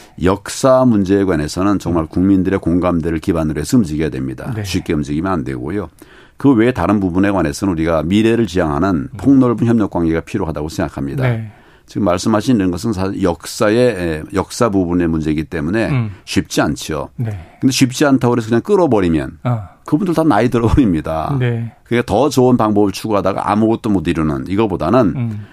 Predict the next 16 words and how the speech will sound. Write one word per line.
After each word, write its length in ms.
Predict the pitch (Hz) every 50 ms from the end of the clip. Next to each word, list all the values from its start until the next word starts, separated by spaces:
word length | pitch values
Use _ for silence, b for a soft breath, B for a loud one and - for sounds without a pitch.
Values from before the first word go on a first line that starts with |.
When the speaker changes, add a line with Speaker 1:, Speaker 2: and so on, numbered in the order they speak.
| B B -
Speaker 1:
에, 160 | 71 73 73 -
차선 480 | - - - 123 127 127 - 147 147 143
체계라도 400 | 131 - 120 110 98 90 95 104
만들어가는 520 | 98 82 78 73 73 82 78 76 76 78
것이 140 | 82 85 -
좋겠다. 540 | - 80 65 - 76 67 - - 69 65 -
Speaker 2:
네. 320 | 131 113 117 117 117 101 - -
Speaker 1:
저는 180 | - 107 117
지금 240 | 101 - 110 104 110
정부의 480 | 98 - 98 98 90 98 98 92 90 - - - - _ -
방침은 760 | - 101 101 101 107 101 - - 135 104 78 90 104 101 98 -
그런 240 | - 104 104 101
방침이라고 480 | 90 90 82 78 - - 85 78 78 80
생각합니다. 600 | - - 87 78 - - - - 76 76 76 - - _ _ -
Speaker 2:
알겠습니다. 640 | - 101 98 - - - - 135 120 - - - - - - - - B B B B B B B B B B B B B
자, 220 | - - 180 175